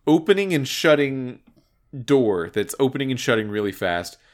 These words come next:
You need to reach in, press a button on the inside, and then reach your hand out as fast as possible.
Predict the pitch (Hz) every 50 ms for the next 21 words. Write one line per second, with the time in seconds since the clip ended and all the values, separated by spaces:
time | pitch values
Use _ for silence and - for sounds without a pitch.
0 | _ _ _ _ _ 127 131 143 147 143 139 135 117 107 113 139 196 214 208 -
1 | - 175 151 135 135 135 135 - - - 147 156 156 - 156 127 123 151 127 -
2 | 135 135 131 131 127 123 123 117 - - 120 107 107 107 - 123 120 117 113 117
3 | 120 151 143 - - 147 - - 127 123 117 107 - - 104 98 98 95 90 -
4 | _ _ _ _ _ _ _ _ _ - 104 - - - - 104 92 90 87 -
5 | - 82 - _ - 80 76 78 - - - - - 123